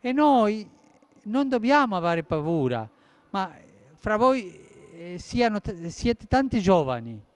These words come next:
ma a voi giovani vi dico, non avete paura di andare controcorrente. Quando, eh, ci, ci vogliono rubare la speranza,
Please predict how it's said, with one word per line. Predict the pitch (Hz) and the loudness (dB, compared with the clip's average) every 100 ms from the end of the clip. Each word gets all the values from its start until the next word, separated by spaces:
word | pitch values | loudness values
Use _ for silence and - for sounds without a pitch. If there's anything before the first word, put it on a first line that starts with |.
| _ _ _ _ | _ _ _ _
ma | 233 226 | -4 -4
a | 208 | 0
voi | 208 277 226 | 2 4 4
giovani | 160 190 170 165 | 2 2 2 -2
vi | 160 | -2
dico, | 165 233 - 185 | 0 0 2 0
non | 196 285 294 | 2 0 -2
avete | 226 185 240 247 | -6 -6 -6 -6
paura | 208 165 139 226 294 208 156 | -4 -2 2 4 6 4 2
di | 165 | 2
andare | 170 196 | 2 2
controcorrente. | 170 175 170 160 151 147 139 147 135 117 123 113 _ - - - _ | 4 2 2 0 2 2 2 0 0 -2 -4 -6 _ -20 -20 -20 _
Quando, | 226 220 214 175 | 0 2 2 0
eh, | - - - - - 185 185 _ _ - _ _ _ _ _ _ - | -8 -20 -20 -20 -20 -18 -18 _ _ -20 _ _ _ _ _ _ -10
ci, | 226 208 208 202 | -8 -4 -4 -4
ci | - | -2
vogliono | 214 247 269 247 233 220 185 - - | 4 4 6 4 4 2 0 -10 -10
rubare | 196 180 208 220 240 | 0 4 6 6 4
la | 214 | 2
speranza, | 190 - 175 180 214 196 151 143 131 | 2 2 4 4 4 0 -4 -4 -6